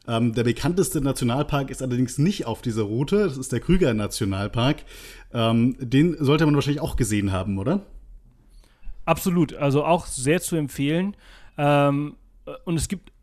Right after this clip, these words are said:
Speaker 2: muss man dazu sagen, noch viele andere tolle, tolle Orte in diesem Land. Und ich, <laughs> ich merke gerade, dass wir schon fünfundvierzig Minuten
Speaker 1: <laughs>
Speaker 2: sprechen.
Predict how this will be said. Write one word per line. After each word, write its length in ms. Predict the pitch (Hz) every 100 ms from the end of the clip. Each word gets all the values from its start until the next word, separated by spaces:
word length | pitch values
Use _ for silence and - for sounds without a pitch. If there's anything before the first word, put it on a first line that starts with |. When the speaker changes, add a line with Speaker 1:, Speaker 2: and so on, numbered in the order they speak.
| - -
Speaker 2:
muss 280 | 156 151 175
man 140 | 160
dazu 260 | 151 - 147
sagen, 480 | 131 127 131 135
noch 200 | 143 127 - -
viele 580 | - - 170 175 175 -
andere 420 | 147 156 139 135
tolle, 360 | - 156 156 151
tolle 480 | - 147 143 135 -
Orte 560 | 127 143 - 131 170 165
in 160 | 131 127
diesem 260 | 131 127
Land. 320 | 123 123 156
Und 120 | 143 127
ich, 180 | 151 -
<laughs> 40 |
ich 160 | - - - -
merke 320 | 165 - 160
gerade, 260 | - 135 131
dass 140 | 131
wir 80 | 135
schon 140 | 135
fünfundvierzig 580 | - 156 139 151 - 131
Minuten 480 | 131 135 143 131 143 - -
Speaker 1:
<laughs> 140 | 143
Speaker 2:
sprechen. 640 | - - 151 175 135 139